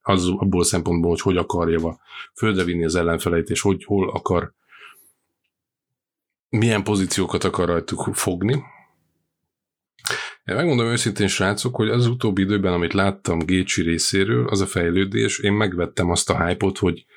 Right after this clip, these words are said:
lehet ő az az ember, aki képes kivédeni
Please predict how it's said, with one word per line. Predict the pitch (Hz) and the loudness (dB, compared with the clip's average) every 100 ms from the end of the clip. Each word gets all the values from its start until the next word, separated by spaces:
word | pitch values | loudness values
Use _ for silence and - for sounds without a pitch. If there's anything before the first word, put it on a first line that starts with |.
| - - _ _ _ _ _ _ - | -20 -20 _ _ _ _ _ _ -10
lehet | 98 117 127 120 | -2 0 0 0
ő | 117 113 | -4 -2
az | 104 101 | 0 2
az | 90 | 2
ember, | 85 82 87 113 123 - _ _ _ _ _ - _ _ _ _ _ _ _ _ _ _ _ - | 0 0 0 0 -4 -12 _ _ _ _ _ -20 _ _ _ _ _ _ _ _ _ _ _ -6
aki | - - | -4 -2
képes | 131 123 - 87 - - - _ _ _ _ _ _ _ _ _ _ _ _ - - | 0 0 0 -2 -2 -4 -8 _ _ _ _ _ _ _ _ _ _ _ _ -20 -8
kivédeni | 131 151 147 101 90 85 82 73 | -2 0 2 2 0 0 0 0